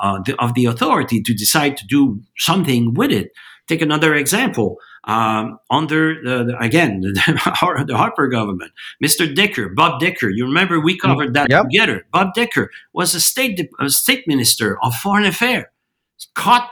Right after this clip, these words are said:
Speaker 1: having a, a extra, uh, uh, extra, uh, uh, an affair with, uh, a Chinese journalist who was known to be a spy.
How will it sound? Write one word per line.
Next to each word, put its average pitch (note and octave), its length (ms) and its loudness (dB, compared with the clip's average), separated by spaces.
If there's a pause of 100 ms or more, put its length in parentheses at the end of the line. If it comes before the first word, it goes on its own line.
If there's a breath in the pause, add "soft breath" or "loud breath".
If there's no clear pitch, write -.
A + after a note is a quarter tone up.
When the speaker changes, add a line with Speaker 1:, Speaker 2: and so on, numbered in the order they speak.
(140)
Speaker 1:
having G3 440 0
a, D3+ 60 0
a C#3+ 400 -2
extra, E3 300 0
uh, E3+ 560 -2 (460)
uh, A#2 1000 -4
extra, F3+ 320 2
uh, C3+ 400 -2
uh, A2+ 140 -6 (180)
an A#2+ 80 0
affair D3 480 0
with, C#3 240 0 (400 loud breath)
uh, B2+ 500 0
a A#2+ 80 -2
Chinese E3+ 520 0
journalist B2 720 0
who G#3 100 -6
was A#3+ 160 2
known C#4 360 0
to D3+ 100 -4
be A2+ 140 -2
a G2+ 60 -2
spy. - 420 -2